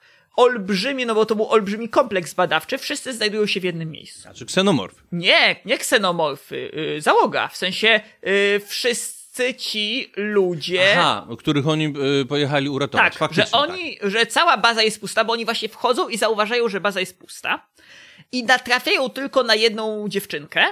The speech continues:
Speaker 1: a w całej bazie poza tą dziewczynką nikogo nie ma. Wszystkie tylko ewentualnie znajdują d-, dwa twarzołapy zamknięte w słojach, co pierwotnie myślą, że są martwe,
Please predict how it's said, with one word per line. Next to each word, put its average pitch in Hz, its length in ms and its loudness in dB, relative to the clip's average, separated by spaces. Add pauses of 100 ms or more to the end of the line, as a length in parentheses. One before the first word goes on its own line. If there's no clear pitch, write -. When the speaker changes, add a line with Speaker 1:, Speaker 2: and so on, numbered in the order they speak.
(520)
Speaker 1:
a 262 200 2
w - 120 -12
całej 381 260 2
bazie 262 240 0
poza 233 220 -4
tą 220 200 -4
dziewczynką 208 500 -6
nikogo 185 380 -6
nie 175 160 -6
ma. 208 220 2 (240)
Wszystkie 196 1000 -2 (120)
tylko 233 320 -2
ewentualnie 208 840 0
znajdują 196 560 0
d-, 180 120 -2
dwa 202 460 4
twarzołapy 202 1120 2
zamknięte 185 600 -2
w - 60 -16
słojach, 147 420 -4
co 196 120 -6
pierwotnie 208 540 -4
myślą, 202 260 -8
że 185 100 -10
są 180 140 -2
martwe, 269 540 2